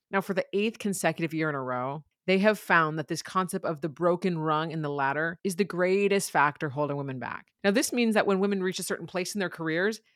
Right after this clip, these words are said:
there's a missing step that they have to get to to get to their next level. And, and because of this missing step, it takes more work. There's a wider chasm than there is for their male counterparts to advance to the next level of their careers. In fact, this last year's report found that for every hundred men, only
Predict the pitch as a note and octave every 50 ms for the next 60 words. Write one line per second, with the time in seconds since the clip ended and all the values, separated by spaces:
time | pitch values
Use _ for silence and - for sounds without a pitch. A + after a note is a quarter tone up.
0 | _ - A#3+ B3 B3 A#3+ G#3+ G#3+ A#3+ B3 - C4 A#3 G#3+ - - - A#3 B3 A#3+
1 | - - G3+ - G#3 F#3+ G3 G3+ G3+ - - F3 - A3 A3 - - G3 F#3 F3
2 | E3 F3 - - F#3+ F#3+ F#3 F3+ - - C4 B3+ D#3+ - - _ _ - A3 A#3+
3 | A3 - - A#3+ A3+ G3+ A3+ - - D#4 F4 G#4+ G4 B3 A3+ - F#3 F3 D#3+ -
4 | F3 E3 - - C#3 B2 B2 A#2 _ - F#3+ F#3 - - F#3+ F3+ F3 - - F#3
5 | F3 E3+ F#3+ G3+ G#3 G#3+ G#3+ G3 E3 E3 C#3+ C#3+ - - - E3+ D3+ F3 E3 D#3
6 | _ _ - F#3 F#3 F3+ E3+ F3+ G#3+ A#3 A#3+ A#3 A3 G#3 G#3 - E3+ D#3 D3+ D3+
7 | C3+ C#3 C3 A#2+ B2+ C3 _ - E3 E3 D#3+ D#3 D#3+ D#3+ D3+ D3+ C3+ - - D3
8 | C3+ - E3 D3+ D#3 D3+ D3+ D3+ D3 C#3+ - - F#3+ F#3+ G3+ G3 - C#3+ B2+ B2+
9 | - - - D#3+ D3+ C3+ D3 C3+ C3 C3 - - D3 C#3+ C#3+ C3+ C3+ - - D3
10 | C3+ B2+ B2 C3 B2+ B2 A#2 - - - D3+ D#3 C3+ A#2+ - - - - _ -
11 | F#3+ F#3 - G3+ F#3+ - - F#3+ - F#3+ F3 F3+ E3+ - F#3 F#3+ F3 F#3 F3+ -
12 | G3+ G3 - - F#3 F3+ F3+ F3+ C#3+ C3+ - - - - G3+ A3+ G#3+ A3+ B3+ B3+
13 | A#3 - - - G3+ G3+ G#3 G3+ A3 G#3+ F#3 E3 D#3 C#3 C#3 D#3 F#3+ A3 A#3 A#3+
14 | _ _ _ - G3+ B3+ C#4 C#4+ -